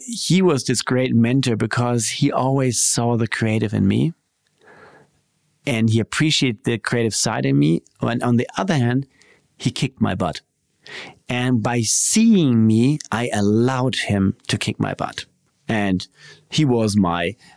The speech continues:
uh, boss for a while. And then later on, we became friends. And yeah, but he always saw me.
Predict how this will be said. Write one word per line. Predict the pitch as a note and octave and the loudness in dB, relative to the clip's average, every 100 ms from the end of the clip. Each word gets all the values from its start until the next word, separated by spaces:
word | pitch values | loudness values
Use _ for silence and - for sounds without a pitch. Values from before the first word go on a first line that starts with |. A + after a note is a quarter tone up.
| _ | _
uh, | - C2 | -6 -6
boss | G#2+ E3 D#3 C#3 | -2 0 0 -2
for | - - B2 | -4 0 2
a | |
while. | A#2 A2+ A2+ A2+ | 2 0 0 -2
And | A2+ G2+ | 0 0
then | G2+ | 2
later | G2 G#2 G#2 | 0 0 -2
on, | F#2+ | -2
we | F#2+ | -4
became | F#2+ G#2 G2 | -4 -4 -4
friends. | - D3 D3 C3+ | -2 0 2 0
And | A#2+ A2+ - - - - | 0 -2 -4 -10 -12 -8
yeah, | D#3+ E3+ | -4 -2
but | D3 C3+ | -2 -2
he | - C#3 | -2 -2
always | - D#3 D3+ D3 - | 0 0 0 0 0
saw | - C3 | -2 -2
me. | A#2 F#2+ | -2 -4